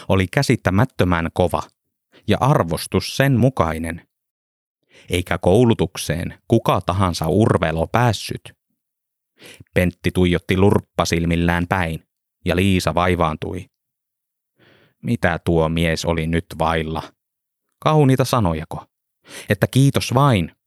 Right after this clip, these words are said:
kun menit ja pilasit elämän hetkeksi ja teit nyt välttävän ja paikkasit onnettoman tilanteen, jota ei voinut todeksi edes uskoa, ja todennäköisesti ei sellaista ollutkaan. Oli Pentillä kyllä otsaa,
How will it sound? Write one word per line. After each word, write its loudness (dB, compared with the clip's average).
kun 2
menit 2
ja -2
pilasit -2
elämän 0
hetkeksi -4
ja 2
teit 2
nyt -2
välttävän -2
ja -2
paikkasit 0
onnettoman 2
tilanteen, -2
jota 2
ei 0
voinut 0
todeksi 0
edes 0
uskoa, -2
ja 0
todennäköisesti 0
ei 0
sellaista 0
ollutkaan. -4
Oli -2
Pentillä -4
kyllä -4
otsaa, -6